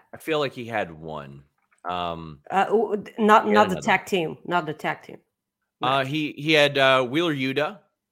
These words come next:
Speaker 1: Who? Are you talking about Moxley?
Speaker 2: Yeah.
Speaker 1: Oh, yeah. He's had, he beat Bowens. He beat Wheeler Yuta.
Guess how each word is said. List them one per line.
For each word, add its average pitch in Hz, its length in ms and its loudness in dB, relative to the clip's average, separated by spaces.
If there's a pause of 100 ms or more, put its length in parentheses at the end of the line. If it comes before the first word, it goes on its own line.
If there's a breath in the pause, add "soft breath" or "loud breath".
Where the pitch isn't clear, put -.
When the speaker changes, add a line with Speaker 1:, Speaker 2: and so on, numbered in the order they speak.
(1500)
Speaker 1:
Who? 131 260 -2
Are 120 160 -2
you 143 100 -2
talking 160 200 0
about 117 180 0
Moxley? 208 560 -6 (380)
Speaker 2:
Yeah. 165 380 2 (480)
Speaker 1:
Oh, 220 200 2
yeah. 135 200 4
He's 143 180 -4
had, 127 220 0
he 131 280 -6
beat 107 260 -14
Bowens. 151 500 -2
He 127 80 -12
beat 92 300 -12 (100)
Wheeler 117 300 -4
Yuta. 139 600 -2